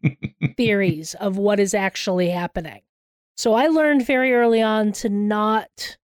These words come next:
Speaker 2: put too much stock in that. But this was more than just Woody deciding that this is the, this was the other players going, "Oh, yeah, that makes sense." And I just hadn't, like, thought about it in that regard.
Speaker 1: Mm-hmm.
Speaker 2: You know, so it w-,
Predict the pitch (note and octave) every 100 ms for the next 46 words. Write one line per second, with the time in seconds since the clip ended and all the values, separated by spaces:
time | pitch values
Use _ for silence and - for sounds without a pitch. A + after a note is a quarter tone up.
0 | _ - A#3 - - - - D4+ E4+ E4
1 | - - E4 F4 F#4 F4+ F#4 D4+ _ _
2 | _ - E4+ G#4 F#4+ - C#4 C#4 B3+ A#3
3 | A3+ G#3 F#3+ G3 G#3 G#3 F3 D#3+ _ _
4 | _ _ - A#3 - G#3+ G#3+ G3+ F#3+ F#3+
5 | G3 G#3+ G3 G3 G#3+ F#3+ C4 - C4 A3+
6 | A3 A3 A#3+ A#3+ - A#3 A3+ G#3+ F#3+ F#3+
7 | G3 A#3 A3+ - G#3 A3 F3+ G#3 A3+ A3
8 | F#3+ - A#3+ A#3+ F#3+ - - _ _ -
9 | A3 G#3+ G#3 B3 A#3+ A#3 - - A3+ G#3
10 | F#3 G3+ F#3+ - - - F#3+ G#3+ - C4
11 | C4+ C#4 D4 - C4 C#4 C#4+ C4+ D4+ D4
12 | D4 D#4 C#4+ - A#2+ G#2 - F#2 - _
13 | - A#3 A3+ G#3+ G#3 F3+ - B3+ A3 G#3+
14 | G3 G#3+